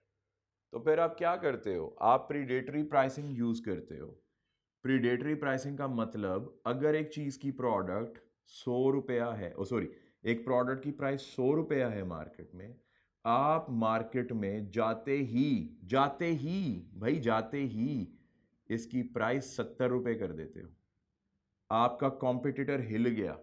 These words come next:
कि यार, एक ही करते ही, एक ही करते ही, सौ रुपये, अस्सी रुपये कर दे, सत्तर च ते वारे ही नहीं खांदी, आप बेच रहे हो चुप करके, आप मुंह बना के बेची जा रहे हो, आंखें बंद करके।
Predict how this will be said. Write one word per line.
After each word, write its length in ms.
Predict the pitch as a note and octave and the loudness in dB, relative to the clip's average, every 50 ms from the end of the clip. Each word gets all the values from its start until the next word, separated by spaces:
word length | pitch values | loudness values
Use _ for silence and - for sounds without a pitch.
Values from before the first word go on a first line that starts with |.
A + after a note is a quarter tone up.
| - - | -10 -8
कि 160 | A#2+ A#2 B2 | -2 2 2
यार, 160 | B2+ D3 D#3 | 4 4 4
एक 120 | D#3+ D#3+ | 2 2
ही 80 | E3 G3 | 0 -2
करते 320 | - F3 B2 - - F#2+ | -2 -2 -2 -2 -4 -10
ही, 60 | F#2 - _ _ _ _ _ _ _ _ _ _ _ _ _ _ _ _ _ _ _ _ _ _ - | -12 -12 _ _ _ _ _ _ _ _ _ _ _ _ _ _ _ _ _ _ _ _ _ _ -10
एक 160 | F3+ F#3 D#3+ | -8 -8 -8
ही 80 | F3 D#3 | -8 -6
करते 320 | D#3 C#3 A2+ - - C#3 | -4 -4 -4 -4 -4 -6
ही, 220 | D3+ E3 C3+ F#2+ - - _ _ _ _ _ _ _ _ _ _ _ | -4 -4 -6 -8 -12 -16 _ _ _ _ _ _ _ _ _ _ _
सौ 300 | - - D3+ D3 D3+ D#3+ | -4 0 4 6 6 6
रुपये, 300 | E3 E3 D#3 D3+ - - - | 6 6 4 0 0 0 -2
अस्सी 280 | - - - - F#3+ F#3 | -2 -2 0 0 0 2
रुपये 180 | E3+ F3+ F3+ | 2 2 2
कर 220 | F3+ - C#3 A2+ G2 | 4 6 6 6 4
दे, 260 | F2+ F#2 F#2+ G#2+ C3+ C#3 | 4 2 2 2 2 0
सत्तर 380 | - - D#3 - - C3+ C3 | 2 4 4 6 6 4 2
च 100 | C3 D#3 | 4 0
ते 80 | E3 E3 C3 | -2 -2 2
वारे 240 | A#2+ B2 B2+ C3 C#3+ | 2 2 2 2 2
ही 60 | D#3+ | -2
नहीं 120 | E3+ F3 | -4 -6
खांदी, 440 | D#3 D3 C#3+ A2+ G2+ G#2+ C3 C3+ A2+ - - | -8 -6 -6 -6 -6 -6 -6 -8 -8 -8 -8
आप 140 | G2 G2 F#2+ | -6 -6 -6
बेच 240 | F#2 G2 F#2+ F#2 A#2 | -6 -6 -6 -6 -6
रहे 100 | A2 C3 | -6 -6
हो 40 | C3 | -6
चुप 180 | C3+ A2 - - | -6 -8 -10 -12
करके, 220 | A2+ A2 G#2 - _ _ _ _ _ _ _ _ _ _ - | -16 -16 -16 -20 _ _ _ _ _ _ _ _ _ _ -6
आप 120 | G2 F2+ G2 | -6 -6 -4
मुंह 140 | G#2+ A#2 A#2 | -6 -4 -2
बना 200 | A#2 A2+ G#2+ F#2 | -2 -2 -2 -2
के 100 | F2+ F#2+ | -4 -6
बेची 240 | F#2 F2 E2+ - F#2+ | -10 -10 -12 -12 -10
जा 160 | F2+ G#2 A2 | -10 -10 -10
रहे 120 | A2 G#2+ G2 | -10 -12 -16
हो, 60 | F#2+ _ _ _ _ _ _ _ _ _ _ _ _ _ _ - | -20 _ _ _ _ _ _ _ _ _ _ _ _ _ _ -2
आंखें 280 | B2 B2+ C3 D3+ C3 | -2 -2 -2 -2 0
बंद 200 | B2 A#2+ B2 B2+ | 0 0 -2 -2
करके। 300 | A#2+ B2 - - - - | -6 -6 -8 -10 -14 -20